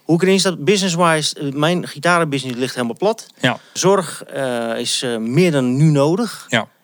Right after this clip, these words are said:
Speaker 1: En ja, voor de rest proberen we daar het beste van te maken. En dit zijn van die uitjes dat we even de podcast mogen doen.
Speaker 2: Ja, allemaal leuke dingen, want
Speaker 1: Allemaal
Speaker 2: we
Speaker 1: leuke
Speaker 2: zitten,
Speaker 1: dingen.
Speaker 2: eh, in een compleet vernieuwde studio hier.
Speaker 1: Ja.
Speaker 2: Tipje van de sluier of, eh,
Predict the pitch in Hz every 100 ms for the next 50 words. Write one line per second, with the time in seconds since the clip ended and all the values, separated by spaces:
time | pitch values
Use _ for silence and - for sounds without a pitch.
0 | _ 131 135 131 131 135 127 - 139 127
1 | 139 - - 135 135 131 123 120 113 110
2 | 110 - 107 104 127 202 - - - 214
3 | - _ _ 135 135 110 107 101 127 160
4 | 160 113 110 110 104 101 - 135 - 120
5 | - 104 95 101 123 165 - - - -
6 | - - - 131 143 127 104 104 104 127
7 | 143 95 156 165 165 208 113 113 113 117
8 | 117 113 110 113 - 135 123 - 120 113
9 | 107 107 - 151 123 104 95 98 139 -
10 | 269 196 - 143 143 127 135 - 139 160
11 | 180 175 160 -